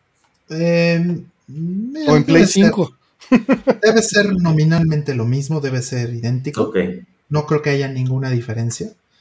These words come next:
Speaker 1: Este, este equipo que lo hace, Ladybug, la verdad es que el trabajo que hacen es fantástico,
Speaker 3: Sí.
Speaker 1: son muy buenos, técnicamente son muy buenos. Entonces yo esperaría que no haya la más mínima diferencia en performance.
Speaker 2: Sí,
Speaker 3: Está
Speaker 2: pero,
Speaker 3: barato,
Speaker 2: mm,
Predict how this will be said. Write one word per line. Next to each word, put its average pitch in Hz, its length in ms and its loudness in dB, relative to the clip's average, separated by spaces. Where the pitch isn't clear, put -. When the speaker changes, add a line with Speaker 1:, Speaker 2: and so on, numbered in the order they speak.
Speaker 1:
Este, - 300 -8
este 175 200 -2
equipo 180 340 -6
que 139 120 -2
lo 127 100 0
hace, 139 340 -2
Ladybug, 135 600 -4
la 120 120 -4
verdad 113 240 -4
es 139 100 -8
que - 80 -6
el 123 100 -6
trabajo 123 340 -4
que 127 80 -8
hacen 123 240 -4
es 123 220 -8
fantástico, - 840 -4
Speaker 3:
Sí. - 80 -10
Speaker 1:
son 139 240 -4
muy 160 380 0
buenos, 139 340 -4
técnicamente 151 640 -4
son 135 220 -6
muy 135 140 -6
buenos. 120 440 -4
Entonces 160 420 0
yo 175 120 0
esperaría 156 500 -2
que 147 120 -2
no 143 100 -2
haya 139 200 -4
la 123 100 -2
más 127 200 -4
mínima 127 320 0
diferencia 107 460 -6
en 113 60 -8
performance. - 560 -18
Speaker 2:
Sí, 113 280 -12
Speaker 3:
Está - 200 -4
Speaker 2:
pero, 160 180 6
Speaker 3:
barato, 123 260 2
Speaker 2:
mm, - 40 0